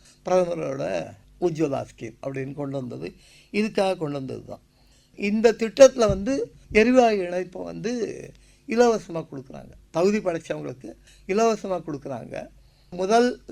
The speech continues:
சிலிண்டரும் அடுப்பும் மட்டும் இலவசமா கொடுப்பாங்க. மற்ற ஒரு எரிவாயு சிலிண்டர்ஸ் வந்து மானிய விலையில கொடுக்குறாங்க. இதனால வந்து நிறைய நன்மைகள் கிடைச்சிருக்குது. இந்த திட்டம் ஆரம்பிச்ச போது, ரெண்டு, ரெண்டாயிரத்தி பதினாறு ஆரம்பிச்ச திட்டம்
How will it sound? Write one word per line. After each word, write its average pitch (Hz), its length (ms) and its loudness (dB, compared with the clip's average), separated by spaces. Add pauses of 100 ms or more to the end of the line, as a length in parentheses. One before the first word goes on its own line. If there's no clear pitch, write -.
சிலிண்டரும் 196 480 -2
அடுப்பும் 180 360 -6
மட்டும் 175 420 -10
இலவசமா 165 360 -8
கொடுப்பாங்க. 127 500 -12 (340)
மற்ற 208 640 2 (120)
ஒரு 190 420 2
எரிவாயு 180 640 2
சிலிண்டர்ஸ் 190 440 -4
வந்து 160 340 -16 (280)
மானிய 196 340 4
விலையில 120 300 -2
கொடுக்குறாங்க. - 460 -4 (420)
இதனால 220 460 0
வந்து 220 500 -2 (400)
நிறைய 190 580 -2 (460)
நன்மைகள் 185 540 -4
கிடைச்சிருக்குது. - 540 -12 (460)
இந்த 214 240 0
திட்டம் 226 340 -2
ஆரம்பிச்ச 208 580 0
போது, 196 360 -2
ரெண்டு, 160 240 -6
ரெண்டாயிரத்தி 190 220 -2
பதினாறு 190 360 -4
ஆரம்பிச்ச 160 400 -10
திட்டம் 170 380 -6